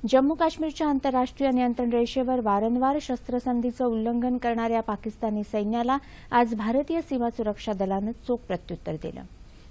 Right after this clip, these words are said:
सीमेपलीकडून झालेल्या गोळीबाराला भारतानं दिलेल्या प्रत्युत्तरात सात पाकिस्तानी सैनिक आणि एक दहशतवादी ठार झाला. कथुआ प्रांतात पाकिस्ताननं केलेल्या गोळीबाराला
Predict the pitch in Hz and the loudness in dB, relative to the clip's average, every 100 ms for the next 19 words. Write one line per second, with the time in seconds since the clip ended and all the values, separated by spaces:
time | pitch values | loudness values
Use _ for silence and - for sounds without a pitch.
0 | - 277 277 285 277 277 277 269 262 254 | -4 2 4 4 2 2 2 2 0 2
1 | 247 247 240 226 240 233 233 233 233 208 | 2 2 4 2 4 2 4 2 2 0
2 | 202 240 240 254 233 220 214 220 214 - | -2 0 2 2 2 2 2 0 -2 -4
3 | 240 - 254 269 - - - - 269 302 | -6 0 2 2 -2 -18 -16 2 4 4
4 | - 254 262 - 254 240 - 233 226 247 | 2 2 0 0 0 0 0 0 0 -2
5 | 226 220 220 208 190 208 214 262 240 190 | -4 -6 -4 -4 -2 -2 -2 -4 -4 -4
6 | 170 175 - 160 151 156 160 - - - | -4 -6 -6 -8 -8 -10 -12 -16 -18 -18
7 | - - - 233 220 262 254 254 233 240 | -16 -18 0 0 2 4 4 4 2 0
8 | 233 214 196 220 - 220 214 214 202 202 | 0 -2 -2 -4 -2 -2 0 0 0 2
9 | 196 190 190 202 214 220 226 | 2 0 0 0 0 0 0